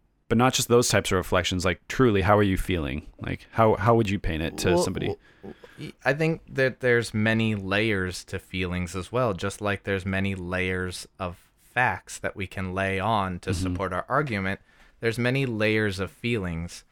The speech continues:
Speaker 2: So there's, I guess, if you're going down to the most basic and you're just figuring, figuring out about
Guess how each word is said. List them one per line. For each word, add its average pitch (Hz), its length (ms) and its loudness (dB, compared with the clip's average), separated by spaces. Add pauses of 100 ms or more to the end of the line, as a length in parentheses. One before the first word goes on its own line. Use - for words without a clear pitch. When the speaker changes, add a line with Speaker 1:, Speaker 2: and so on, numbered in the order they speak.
(380)
Speaker 2:
So 113 220 -2
there's, 107 680 0 (1200)
I 104 100 -8
guess, 107 320 -2
if 95 140 -6
you're 107 100 0
going 113 300 0
down 107 240 0
to 101 120 -10
the 95 80 -2
most 98 540 -2 (160)
basic 95 640 -2
and 90 140 -8
you're 98 160 -2
just 110 600 -2
figuring, 101 800 0 (160)
figuring 123 520 0
out 107 240 0 (420)
about 98 440 0